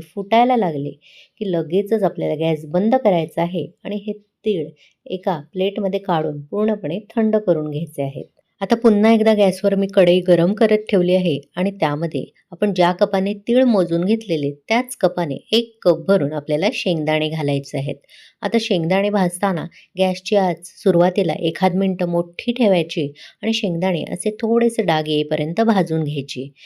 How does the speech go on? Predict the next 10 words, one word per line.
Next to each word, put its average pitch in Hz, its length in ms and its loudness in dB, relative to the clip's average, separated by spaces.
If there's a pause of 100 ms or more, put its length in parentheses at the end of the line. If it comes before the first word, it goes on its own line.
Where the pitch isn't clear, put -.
(260)
असे 208 200 0
डाग 190 240 4
आले 196 280 2
की 180 220 -2
लगेचच 170 600 2
गॅसची 165 340 0
आच 175 200 0
मंद 220 280 2
करायची 170 580 -2 (340)
आणि 196 120 -4